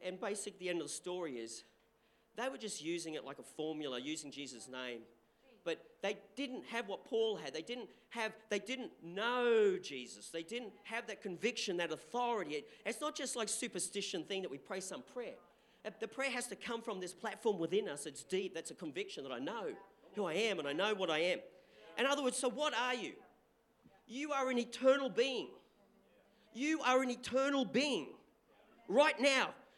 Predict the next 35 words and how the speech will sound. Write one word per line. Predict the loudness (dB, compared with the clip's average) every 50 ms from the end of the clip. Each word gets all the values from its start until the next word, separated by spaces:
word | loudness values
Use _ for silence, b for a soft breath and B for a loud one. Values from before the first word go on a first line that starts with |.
| b b
when | -2 0 2
you | 2 4 4
are | 4 4
a | 4
seed | 4 2 2 2 2 2 2 2 0 0 0
in | 2 4 6
the | 8
womb, | 10 10 10 10 10 8 4 -2 -6 -14 -20 -20 _ _ _ _ _ _ _ b b b b b b b
that | 2 2 2 2
little | 0 0 2 2 2 0
seed | 0 0 0 0 2 4 4 4 6 6 4 4 2 0 -2 -6 b b b b b b b b _ _ _ _ _ _
of | 6 8
an | 8 10
embryo, | 10 8 8 6 4 4 2 2 -2 -6 -10 -16 -20 -20 -20 _ _ _ _ _ _ _ _ _ b b b b
when | 2 4 4
it | 4 4 2
meets | 0 0 -2 -4 -8
Christ, | -6 -8 -6 -2 2 2 4 4 2 0 -2 -2 -4 -4 -6 -10 -18 b b b b b b b
becomes | -2 -2 2 4 4 4 4 2
an | 0 -2
eternal | -4 -4 -6 -6 2 4 6 6 6 4 2 0 -2
being | -4 2 4 6 6 6 4 2 2 2
in | 2 2
heaven | 2 6 8 8 8 8 4 2
one | 4 4 2 2 2
day | 0 0 -2 -2 -4 B B B B B B B 2
that | 2 2 2
we | 0 -4 -2
can't | -2 0 4 8 8 8 8
even | 8 6 6 6 6
imagine | 8 8 8 6 6 6 4 2 2 0 -2 B B B B B
what | 2 4 6
we | 6 6
will | 6 6 6
be. | 6 6 4 4 2 0